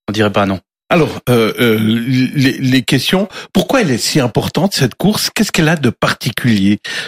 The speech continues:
Speaker 2: cette course de cyclisme sur route ?
Speaker 1: Alors, il y a beau-, il y a un, un énorme enjeu parce qu'on, on gagne un maillot qu'on porte toute la saison ensuite.
Speaker 2: Mhm.
Speaker 1: Donc, c'est la seule course de l'année où on gagne un maillot avec les championnats du monde, où on gagne un maillot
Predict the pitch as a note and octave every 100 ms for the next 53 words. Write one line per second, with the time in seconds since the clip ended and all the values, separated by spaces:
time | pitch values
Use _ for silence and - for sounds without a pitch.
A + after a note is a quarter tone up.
0 | - - - - B2+ - A#2+ A2+ A2 -
1 | - B2 B2+ A#2+ - A2+ G2+ - G2+ F#2
2 | G2 - - - B2+ C3+ A2+ G#2 C3 B2
3 | A2+ A#2 A#2+ C#3 D3+ C3+ B2+ B2+ F#3+ E3
4 | - A#2 G#2+ F#2+ A2+ G2 G2 F#2+ G#2 C3
5 | C3+ A2+ G#2+ B2 C3 D3 D3 A2+ - G#2
6 | - D#3 - B2+ - A#2 G#2+ F#2+ - -
7 | - - _ - A2+ A#2+ D#3 - G2 -
8 | G2 G2 - A#2+ - C3+ A#2 A2+ A2 A2+
9 | C#3 D3 B2 G#2 G#2+ A#2+ A#2+ A#2 A#2 A#2
10 | G#2+ G2+ G2 - - G#2 G2 G2+ A#2 C3
11 | A2 G2 A2+ A#2 G#2+ G2+ G#2 G#2+ C3+